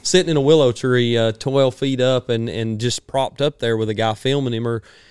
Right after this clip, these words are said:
you know, those, those kinda ideas. Now, here in Georgia, <laughs> it's gonna be tough for you to stalk around the mountains and do it.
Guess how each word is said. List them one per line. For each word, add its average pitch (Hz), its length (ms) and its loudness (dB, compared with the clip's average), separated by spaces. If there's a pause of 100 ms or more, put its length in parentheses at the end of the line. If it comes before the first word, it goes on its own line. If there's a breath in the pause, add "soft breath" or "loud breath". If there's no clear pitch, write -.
(100)
you 135 80 -6
know, 135 100 0
those, 170 400 2
those 202 240 2
kinda 180 260 0
ideas. 127 800 0 (600)
Now, 156 120 -4
here 196 200 2
in 147 80 2
Georgia, 156 500 2
<laughs> 110 60 -14
it's 113 300 -6
gonna 302 160 0
be 147 100 2
tough 131 260 2
for 123 120 -10
you 113 100 -4
to 107 60 -8
stalk 117 400 -2
around 104 240 -6
the 101 60 -6
mountains 104 440 -6
and 101 120 -6
do 120 140 0
it. 117 100 -2